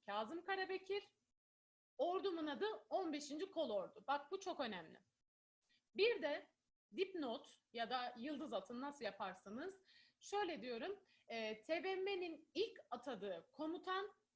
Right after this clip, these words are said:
Kazım Karabekir'dir. Unutmayalım, T B M'nin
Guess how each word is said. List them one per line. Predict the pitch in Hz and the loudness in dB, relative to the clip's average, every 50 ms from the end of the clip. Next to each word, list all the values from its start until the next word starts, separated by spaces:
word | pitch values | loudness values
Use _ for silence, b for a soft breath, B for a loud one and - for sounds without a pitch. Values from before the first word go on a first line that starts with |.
| - | -2
Kazım | - 320 339 349 339 - 392 381 381 - | 2 4 4 4 2 2 -2 -4 -4 -4
Karabekir'dir. | - 320 302 277 233 196 185 - - 180 - - - - - - _ _ _ _ _ _ _ - | 0 2 2 2 2 0 -4 -8 -10 -16 -16 -18 -20 -20 -20 -20 _ _ _ _ _ _ _ -8
Unutmayalım, | 247 277 320 294 - - 339 330 320 320 339 349 381 b b b b b b _ | -6 -6 -6 -6 -6 -4 -2 0 0 0 -2 -6 -8 b b b b b b _
T | - 302 302 302 | 2 4 4 4
B | 302 320 320 | 4 2 0
M'nin | 311 330 320 302 277 277 294 359 359 | 0 0 0 0 0 0 -2 -4 -8